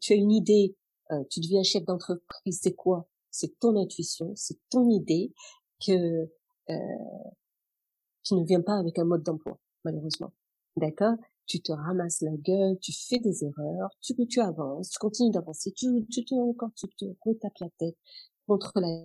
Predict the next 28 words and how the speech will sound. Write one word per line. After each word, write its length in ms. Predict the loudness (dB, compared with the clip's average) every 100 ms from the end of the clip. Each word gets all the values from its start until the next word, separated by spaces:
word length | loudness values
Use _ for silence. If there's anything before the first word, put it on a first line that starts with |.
| -6
vitre, 240 | -6 -6 -8 -20 -14 -2
euh, 320 | 0 2 0 -2
tu, 380 | 0 2 0 -2
tu 180 | -4 0
tournes 340 | 4 6 6
et 100 | 8 6
puis 200 | 6 2
voilà, 180 | 0 -6 -10
c'est 160 | -14 -8
comme 120 | -8
ça, 180 | -6 -6 -6
tu 100 | -6
bâtis 440 | -6 -6 -4 -6 -2
petit 300 | -2 0 -2 -2
à 60 |
petit 680 | -4 -4 -4 -4 -4 -4 -6 -8 -12 -6
jusqu'à 540 | -4 0 0 0 -2
ce 180 | -4 -4
que 100 | -4
ça 200 | -2 -2 -4 -2
donne 320 | -2 0 -2 -6 -14 _ -8
quelque 320 | -8 -6 -8
chose. 680 | -6 -6 -6 -8 -12 -14 -16 _ _ _
Aux 80 | -2
Iskaïs, 720 | 2 2 2 4 6 6 4
j'ai 60 | 0
envie 220 | -2 -4
de 160 | -4